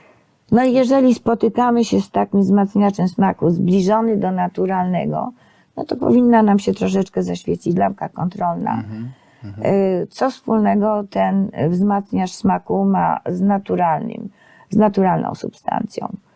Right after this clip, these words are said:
Speaker 1: Y, mamy jeszcze, y, inne substancje, przede wszystkim to będą, y,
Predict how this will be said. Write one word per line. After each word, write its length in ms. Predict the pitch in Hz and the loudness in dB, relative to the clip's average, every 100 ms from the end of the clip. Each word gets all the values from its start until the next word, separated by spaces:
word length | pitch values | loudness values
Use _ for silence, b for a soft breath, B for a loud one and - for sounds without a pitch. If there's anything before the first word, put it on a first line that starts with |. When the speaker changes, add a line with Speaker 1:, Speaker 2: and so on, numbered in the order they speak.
| b b b b b b - 202 202 196 185 185 | b b b b b b 0 2 4 4 4 4
Speaker 1:
Y, 40 | |
mamy 320 | 220 277 262 | 2 2 2
jeszcze, 640 | 247 240 240 226 208 - - | 2 2 0 0 0 0 2
y, 500 | 185 190 185 170 - - | 4 4 2 0 -4 -2
inne 360 | 226 208 208 160 | 0 0 -2 -4
substancje, 840 | - - - 196 202 202 214 208 | -4 -10 -2 -2 -2 -2 0 0
przede 360 | 202 - 202 202 | -2 -4 -2 -2
wszystkim 420 | 202 - - 185 | -4 -14 -4 -2
to 140 | - 185 | 0 0
będą, 360 | - - 147 - b b b b - | 0 0 -2 -6 b b b b 0
y, 420 | 190 190 180 117 | 2 4 2 0